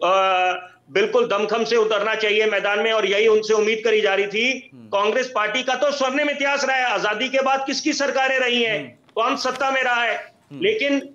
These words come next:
Speaker 1: सवाल ये उठता है
Speaker 2: हम्म।
Speaker 1: कि कोई ना कोई तो कारण है कि जब लोग बोलते हैं
Speaker 2: हम्म।
Speaker 1: और कांग्रेस के अंदर से, अंदर, अ, अ, अंदर उनके खुद के नेता बोलते हैं कि
Speaker 2: हम्म।
Speaker 1: जब आप आत्ममंथन करिए, तो
Speaker 2: हम्म।
Speaker 1: उसमें किसी को आपत्ति नहीं होनी चाहिए।
Speaker 2: हम्म।
Speaker 1: आपका तो, अगर हम दिल्ली की बात करें, ज्यादा
Speaker 2: हम्म।
Speaker 1: दूर नहीं जाते, दिल्ली राजधानी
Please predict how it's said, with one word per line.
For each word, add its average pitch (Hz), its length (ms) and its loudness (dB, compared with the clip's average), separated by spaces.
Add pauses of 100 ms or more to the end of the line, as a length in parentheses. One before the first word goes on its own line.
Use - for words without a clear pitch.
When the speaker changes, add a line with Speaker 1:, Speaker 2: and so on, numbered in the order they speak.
Speaker 1:
सवाल 254 400 0
ये 247 120 2
उठता 214 300 2
है 214 400 0 (100)
Speaker 2:
हम्म। 117 120 -16 (120)
Speaker 1:
कि 220 120 -2
कोई 233 240 -4
ना 247 120 -8
कोई 240 240 0
तो 233 60 0
कारण 226 340 -2
है 233 180 -2
कि 220 220 -12
जब 226 80 2
लोग - 320 -8 (160)
बोलते 190 280 -2
हैं 208 340 -2 (140)
Speaker 2:
हम्म। 117 180 -20 (100)
Speaker 1:
और 175 80 0
कांग्रेस 214 440 0
के 240 100 0
अंदर 226 300 2
से, 240 240 2
अंदर, 214 300 0 (100)
अ, 220 480 0 (220)
अ, 190 40 4 (400)
अंदर 214 160 -2
उनके 220 420 2
खुद 233 160 -2
के 269 140 0
नेता 240 300 0
बोलते 214 300 2
हैं 220 340 0
कि 226 80 -6
Speaker 2:
हम्म। 214 80 -2
Speaker 1:
जब 208 200 0
आप 208 360 0
आत्ममंथन 208 600 -2
करिए, 202 440 2
तो 202 340 -6
Speaker 2:
हम्म। 214 80 4
Speaker 1:
उसमें 240 280 -2
किसी 240 420 -10
को 254 100 0
आपत्ति 254 360 0
नहीं 285 140 2
होनी 277 200 4
चाहिए। 247 540 0
Speaker 2:
हम्म। 127 180 -18
Speaker 1:
आपका 233 300 0
तो, 247 140 2
अगर 220 220 0
हम 247 180 0
दिल्ली 254 260 0
की 269 120 -4
बात 233 280 -2
करें, 190 380 0
ज्यादा 180 220 -2
Speaker 2:
हम्म। 233 80 -2
Speaker 1:
दूर 233 160 2
नहीं 240 140 0
जाते, 233 380 0
दिल्ली 208 280 2
राजधानी 190 720 0